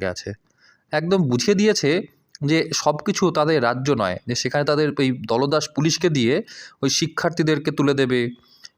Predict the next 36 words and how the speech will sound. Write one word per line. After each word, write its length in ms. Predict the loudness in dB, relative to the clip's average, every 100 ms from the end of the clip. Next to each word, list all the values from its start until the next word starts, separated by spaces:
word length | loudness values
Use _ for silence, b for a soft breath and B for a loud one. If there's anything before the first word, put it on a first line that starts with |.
| -4
বিরোধীরা 360 | 0 2 4
কোনো 160 | 2 2
অবস্থান 280 | 0 0 0 0
বিক্ষোভ 200 | 0 -2
করলে 140 | -2 0
তাদের 240 | 0 0 2
গায়ে 160 | 2 2 -4 -6 -2
নীল 160 | 0 2 2
জল 140 | 2 2
ছেটাবে, 380 | 0 0 2 2 0 -4 B B
তাদের 220 | -6 -2 2
ওই 100 | 2 2
জল 160 | 2 2
কামান 280 | 2 2 2 2
দিয়ে 200 | 2 2 0 -4
উঠিয়ে 280 | -4 0 0
দেবে, 260 | 2 2 2 -2 -2
কাঁদানে 320 | 0 2 0
গ্যাসে 200 | -2 -2
শেল 200 | 0 0
ফাটাবে। 400 | 0 0 0 0 -4 B B B _
এসব 240 | -6 -4 -2
কিন্তু 240 | -2 0 0 0 0
দিল্লিতে 300 | 0 0 -2
চলবে 300 | 0 0 0
না। 120 | -2 -6 _ -2
দিল্লিতে 300 | 0 0 0 0
গেলে 140 | 0 0
দিল্লি 340 | 0 2 2
পুলিশ 260 | 0 -2 -2
হাড়ে 240 | -4 0 2
হাড়ে 140 | 2 2
বুঝিয়ে 320 | 0 0 0
দেবে 160 | 0 0 -2 B B B -2
যে 60 | 0
এরকম 260 | 2 0